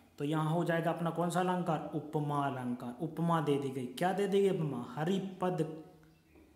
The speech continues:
कोमल कमल, मतलब जो भगवान के पद हैं,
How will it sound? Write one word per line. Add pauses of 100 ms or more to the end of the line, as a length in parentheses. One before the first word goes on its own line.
(160)
कोमल (140)
कमल, (340)
मतलब (200)
जो
भगवान
के
पद (120)
हैं,